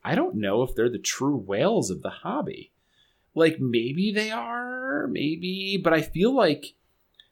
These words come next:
th-, I, I guess this leads into another question of what does a whale in Magic look like? Because I can see there being two different types of whales, where you have the whale who spends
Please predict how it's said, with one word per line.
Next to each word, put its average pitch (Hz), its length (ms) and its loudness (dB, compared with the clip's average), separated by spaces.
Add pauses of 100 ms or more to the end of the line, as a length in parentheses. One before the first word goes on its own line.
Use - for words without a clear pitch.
(100)
th-, - 120 -2
I, 160 220 -2
I 156 100 6
guess 165 560 4 (600)
this 190 220 4
leads 185 200 6
into 143 220 2
another 120 260 4
question 104 340 0
of 95 180 -4
what 120 260 2
does 131 120 0
a 107 60 0
whale 98 340 0
in 90 120 -2
Magic 82 340 -8
look 104 240 0
like? - 320 -10 (280)
Because 104 260 -2
I 127 100 4
can 131 120 0
see 107 200 -4
there 90 160 0
being 87 240 -8
two - 140 -8
different - 240 -14
types 117 340 -6
of 65 100 -14
whales, 57 440 -10 (200)
where 104 140 0
you 95 140 0
have 95 360 -2
the 90 220 -10
whale 92 320 -2
who 98 100 -12
spends 80 920 -8